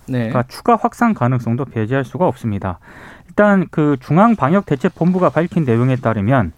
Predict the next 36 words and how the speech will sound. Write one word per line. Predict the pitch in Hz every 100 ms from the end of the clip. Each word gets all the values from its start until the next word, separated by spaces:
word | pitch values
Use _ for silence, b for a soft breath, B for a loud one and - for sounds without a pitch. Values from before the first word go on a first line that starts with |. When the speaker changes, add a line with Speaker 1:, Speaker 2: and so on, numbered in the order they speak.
| B B B B
Speaker 2:
변이 | - 135 226
바이러스 | 185 170 190 -
감염이 | - 127 131 156
다섯 | - 131 180
건 | - 208
확인이 | 180 185 180
됐다고 | 135 - - 151 127
밝혔고요. | 107 98 101 - 160 87
Speaker 1:
네. | 131 123 123 262 -
Speaker 2:
다섯 | - 147 208
건 | 240 220
가운데 | 180 156 156 139
네 | 110
건은 | 107 131 131 165
영국발 | 120 202 214 - 143
변이 | 127 117 120
바이러스 | 107 110 107 -
감염이고 | - 117 113 98 90 131 95 - -
한 | 175 190
건은 | - 147 180 202 - b b
남아프리카 | - 127 156 - 262 - 175
공화국 | 127 120 123 160
변이 | - 120 135
바이러스입니다. | 110 104 101 - 98 90 90 -
모두 | 127 139
Speaker 1:
네. | 117
Speaker 2:
국내에서 | 143 190 240 202
감염이 | 127 117 120 117 104 95
된 | 120 104
경우고요. | 110 107 92 104 147 90 -
Speaker 1:
예. | 123 110 B B B B B
Speaker 2:
어, | 131 120
영국발 | 160 262 302 - 269
변이 | 214 151 214
바이러스 | 190 165 180 175
감염은 | - 127 131 123 160 202 196